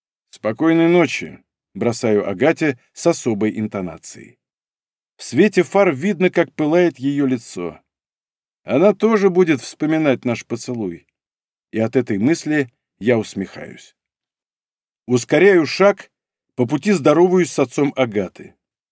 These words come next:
И сразу пытаюсь попрощаться, но он опять вызывается меня проводить, как в тот вечер, когда я спящую дочь к ним привёз. Береснев уже тогда меня не взлюбил. Но сейчас...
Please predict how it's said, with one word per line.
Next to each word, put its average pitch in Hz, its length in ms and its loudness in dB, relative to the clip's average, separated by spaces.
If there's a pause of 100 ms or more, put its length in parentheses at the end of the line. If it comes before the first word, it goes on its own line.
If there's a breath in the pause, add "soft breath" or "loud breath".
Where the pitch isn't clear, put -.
(180)
И 120 120 0
сразу 196 400 4
пытаюсь 208 360 4
попрощаться, 170 840 2
но 113 180 2
он 196 120 4
опять 185 340 2
вызывается 135 580 0
меня 120 220 0
проводить, 104 560 -4 (400)
как 143 160 0
в - 60 -14
тот 202 180 2
вечер, 185 380 0
когда 156 260 0
я 147 60 4
спящую 170 500 0
дочь 131 280 0
к - 60 -12
ним 104 180 -2
привёз. 87 540 -10 (880)
Береснев 175 600 2
уже 160 180 0
тогда 151 420 0
меня 165 240 2
не 135 140 4
взлюбил. 95 580 -6 (840)
Но 113 140 -6
сейчас... 147 840 -2